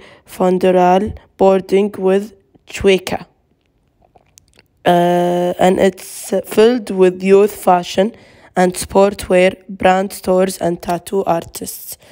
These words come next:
studios, as well as retails, uh, dedicated to alternative and vintage fashion. In Malansania, there is dining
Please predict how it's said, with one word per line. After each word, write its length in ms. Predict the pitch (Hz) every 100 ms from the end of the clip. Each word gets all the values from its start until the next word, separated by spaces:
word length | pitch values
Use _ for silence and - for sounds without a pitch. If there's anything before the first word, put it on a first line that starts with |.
| - -
studios, 680 | - 190 185 143 - - - _ _ _ -
as 240 | 175 170
well 340 | 185 196 226 254 -
as 260 | 180 175
retails, 640 | 180 208 208 190 185 190 - - - _ _ _ _ -
uh, 160 | 175 170
dedicated 840 | 185 202 220 - 196 190 202 196
to 160 | - 180
alternative 800 | 175 - 202 208 196 196 190 -
and 220 | 180 175
vintage 520 | 185 170 - 202 - _ _
fashion. 520 | - 185 - - - _ _ _ _ _ _ _ _ _ _ _ _ _ _ -
In 240 | 214 240
Malansania, 840 | 247 214 202 196 190 190 185 180 180
there 200 | 180 180
is 180 | 180
dining 400 | 180 196 214 214